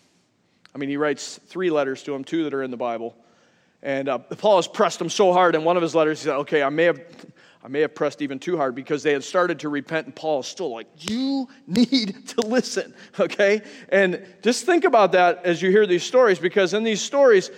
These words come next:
there's intense consequence. Matter of fact, in Corinthians,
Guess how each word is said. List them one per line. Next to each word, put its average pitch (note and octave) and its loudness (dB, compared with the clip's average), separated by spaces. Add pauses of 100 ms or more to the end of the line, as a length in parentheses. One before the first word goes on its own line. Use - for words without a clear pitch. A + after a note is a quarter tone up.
(160)
there's A#3+ 0
intense G#3+ -2
consequence. F#3+ -2
Matter A#3+ 2
of A#3 -2
fact, A#3+ 2
in G3 -4
Corinthians, A3 -2